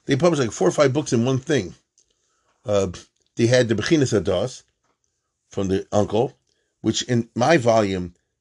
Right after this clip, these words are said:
they skipped that because you can get it just by reading through the Matziv L'Chochmah you see at the top. My uncle said this, and here's the counter taina. Uh, plus, it's a, from Yerushalayim, you know, I guess they didn't want to push it too far. Uh, they have the Maggid Chochmah.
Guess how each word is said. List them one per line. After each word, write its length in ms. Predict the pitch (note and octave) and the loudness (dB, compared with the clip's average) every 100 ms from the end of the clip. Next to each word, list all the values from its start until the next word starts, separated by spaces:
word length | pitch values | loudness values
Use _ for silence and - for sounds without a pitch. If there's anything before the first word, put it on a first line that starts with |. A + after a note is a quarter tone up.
| _ - | _ -10
they 100 | G2 | -8
skipped 400 | - - E3+ - | -4 0 0 2
that 240 | G#2 G#2+ | 0 0
because 300 | A#2 B2 A2+ | -4 -2 0
you 80 | A#2 | 0
can 160 | A2 G2+ | -4 -2
get 200 | C#3+ C3+ | 0 0
it 120 | G2 | 0
just 200 | C3+ B2+ | -2 -2
by 80 | G#2+ | -2
reading 300 | G#2+ A2+ G#2+ | 0 -2 -4
through 220 | B2 A#2 | -4 -2
the 160 | G2+ | -2
Matziv 380 | G2 A#2 C3 G2 | 0 -2 -2 -4
L'Chochmah 440 | F#2+ F#2 G2 G#2+ G2 | -8 -8 -10 -8 -8
you 80 | F2 | -6
see 300 | A#2 G#2 - _ _ _ _ _ | -4 -6 -8 _ _ _ _ _
at 100 | F#2+ | -10
the 80 | G2 | -8
top. 340 | D3 B2 D2 _ _ _ _ _ _ | 0 0 0 _ _ _ _ _ _
My 160 | G2 C#3+ | 0 0
uncle 180 | B2+ | 0
said 180 | A#2 C3 | 0 0
this, 200 | D3+ A2 | 0 -2
and 80 | F#2+ | -4
here's 140 | G#2+ | -6
the 80 | G2 | -6
counter 300 | F2+ G2+ F#2 | -6 -6 -6
taina. 400 | F2+ F#2 G2+ C#3+ - _ _ _ _ _ _ | -8 -8 -8 -10 -14 _ _ _ _ _ _
Uh, 180 | G2+ G2+ | -2 -2
plus, 320 | - A3+ F#3+ | 0 0 2
it's 140 | C3+ G#2+ | -2 -4
a, 60 | |
from 280 | - D#3 C3+ | -2 0 2
Yerushalayim, 580 | A2+ G#2+ G#2+ C#3 C3 G#2 | 2 -2 -4 -2 -2 -2
you 120 | G#2+ | -2
know, 60 | G2+ | -2
I 120 | G2+ | -4
guess 180 | A#2+ - | -6 -6
they 80 | |
didn't 120 | A2 G2 | -6 -6
want 80 | |
to 100 | F2 | -8
push 160 | G#2+ - | -10 -10
it 80 | E2+ | -12
too 140 | F2+ | -14
far. 340 | F2 - F2 - _ _ _ _ _ _ _ - | -14 -12 -12 -14 _ _ _ _ _ _ _ -2
Uh, 300 | G2+ F#2+ F#2 - - | 2 2 2 -4 -8
they 100 | A2+ | 0
have 140 | A#2+ | 0
the 60 | A2+ | 2
Maggid 280 | A2+ A#2 A2 | 0 0 -2
Chochmah. 500 | - E2+ - A2 | -6 -10 -8 -8